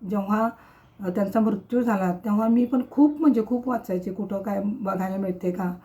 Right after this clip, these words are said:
किंवा मग कुठं एखादं पुस्तक मिळते का. खूप मला असं, अशा स्त्रियांचं भारी कौतुक वाटतं, कारण ज्या हटके जीवन जगतात त्याच इतिहासात अमर होतात, त्यांचंच नाव इतिहासात सुवर्णाक्षराने लिहिलं जातं.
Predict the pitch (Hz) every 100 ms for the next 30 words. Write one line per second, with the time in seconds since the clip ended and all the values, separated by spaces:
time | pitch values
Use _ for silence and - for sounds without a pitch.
0 | - - - _ _ - 185 185 185 185
1 | 202 202 190 180 - 185 190 190 185 180
2 | 202 - 202 214 190 180 180 185 175 -
3 | 262 269 277 220 214 208 220 214 - _
4 | _ - 208 247 240 240 220 208 202 185
5 | 185 185 196 180 165 170 165 _ _ _
6 | _ _ _ _ _ _ _ _ _ _
7 | _ - 185 190 196 208 202 170 180 -
8 | 262 220 240 220 214 208 - 185 175 -
9 | _ _ _ _ - 214 214 214 208 196
10 | 196 185 185 180 180 175 165 170 165 -
11 | _ _ _ _ - 214 214 269 262 226
12 | 208 202 190 185 196 202 190 180 - _
13 | _ _ _ - 214 208 214 226 220 226
14 | 214 226 214 202 180 175 170 -